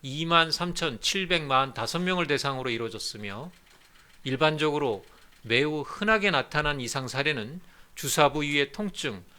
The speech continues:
열감 등이 있었으며, 증상은 대부분 경증에서 중간 정도로 백-, 백신 접종 이후 며칠 내에 소실되었습니다. 백신 투여 후의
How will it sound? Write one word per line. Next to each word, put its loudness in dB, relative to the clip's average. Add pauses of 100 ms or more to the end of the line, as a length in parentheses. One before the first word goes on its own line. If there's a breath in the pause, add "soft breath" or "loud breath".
(140)
열감 2
등이 -2
있었으며, -6 (340 soft breath)
증상은 2 (400 loud breath)
대부분 6 (420 loud breath)
경증에서 -2
중간 0
정도로 -4 (340 soft breath)
백-, 10 (240)
백신 2
접종 0
이후 -6 (220)
며칠 -4
내에 4
소실되었습니다. -4 (1300 loud breath)
백신 0
투여 0
후의 -6